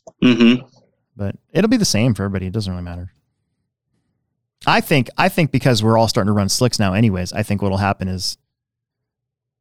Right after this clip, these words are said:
Speaker 2: I, I think more people trying to run slicks will make it easier for everybody to run slicks.
Speaker 1: Oh, I think so too.
Speaker 2: Because the tire dust from the worn out tread won't be as persistent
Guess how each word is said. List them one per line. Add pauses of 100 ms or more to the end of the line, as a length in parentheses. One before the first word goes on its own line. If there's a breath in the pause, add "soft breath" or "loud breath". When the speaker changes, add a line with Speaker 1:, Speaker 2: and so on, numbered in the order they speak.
(140)
Speaker 2:
I,
I
think
more
people
trying
to
run
slicks (1800)
will
make
it
easier
for
everybody
to
run
slicks. (1120)
Speaker 1:
Oh,
I
think
so
too.
Speaker 2:
Because
the
tire
dust (160)
from
the (140)
worn
out
tread (920)
won't
be
as
persistent